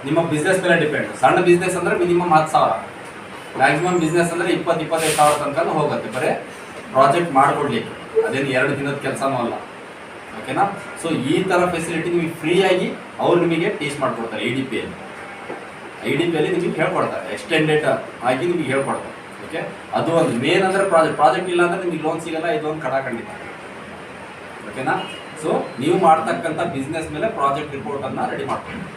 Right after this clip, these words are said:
ಅದು ಒಂದು ಉಳ್ಕಿದ್ದು ಮ್ಯಾಂಡೇಟರಿ ಡಾಕ್ಯುಮೆಂಟ್ಸನ್ನು ನೀವು ತಗೋಬೇಕಾಗುತ್ತೆ. ಓಕೆ,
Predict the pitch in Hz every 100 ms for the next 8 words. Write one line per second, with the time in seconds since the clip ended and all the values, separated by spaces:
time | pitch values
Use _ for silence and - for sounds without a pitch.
0 | - - 165 175 165 - 170 170 - 208
1 | 190 190 208 202 170 170 170 170 160 156
2 | 147 147 147 156 160 220 196 - - 156
3 | 143 147 151 143 135 131 - - - -
4 | - 123 117